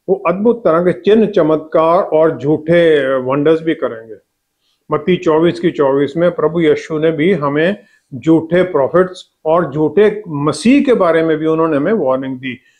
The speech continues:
जो कि तरह-तरह के अद्भुत sign और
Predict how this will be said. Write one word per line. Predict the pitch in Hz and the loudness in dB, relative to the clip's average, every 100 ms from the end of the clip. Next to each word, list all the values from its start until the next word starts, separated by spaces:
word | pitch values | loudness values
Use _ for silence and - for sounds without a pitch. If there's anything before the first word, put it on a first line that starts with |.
| _ | _
जो | 127 156 | 0 0
कि | 156 180 | 2 0
तरह-तरह | 160 156 165 165 165 | 0 0 0 0 0
के | 156 180 | 2 0
अद्भुत | 131 147 170 190 | 0 -2 0 -2
sign | - - 151 175 190 190 | -2 -4 0 2 2 0
और | 151 156 170 - | 0 2 0 -4